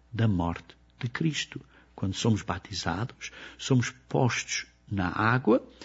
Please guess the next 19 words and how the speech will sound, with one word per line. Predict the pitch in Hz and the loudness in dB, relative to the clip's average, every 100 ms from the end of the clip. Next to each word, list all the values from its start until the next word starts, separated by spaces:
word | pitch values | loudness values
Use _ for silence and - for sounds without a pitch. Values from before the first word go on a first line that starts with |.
| - - | -16 0
e | 175 | 2
se | - - 254 294 403 | 4 4 4 2 0
o | 254 | 4
ministro | 247 254 269 - 214 | 6 8 6 6 2
nos | 196 220 175 | 6 6 6
mantiver | 220 196 208 196 226 | 4 6 6 8 8
debaixo | 180 180 214 - | 8 8 8 6
da | - | 6
água, | 190 - 294 | 10 8 8
nós | 311 247 | 6 8
vamos | 311 311 | 6 6
morrer | 320 302 254 269 302 | 8 10 10 10 8
mesmo. | 311 311 330 269 220 - - - - - - | 6 6 6 6 4 2 -12 -20 -20 -8 4
Mas | 139 131 | 4 6
simbolicamente | - 202 180 190 233 214 196 190 269 311 - | 6 6 6 6 6 4 4 6 6 6 2
morremos | 190 196 190 196 240 285 294 320 - - | 0 2 2 4 4 4 0 -2 -4 -6
espiri-, | - - - 233 254 311 - 233 - - _ _ _ - | -8 -6 0 0 2 -2 -2 -6 -10 -16 _ _ _ -10
espiritualmente. | - - 214 214 233 277 247 220 - | -6 0 0 4 4 4 4 2 0
De, | 135 | 0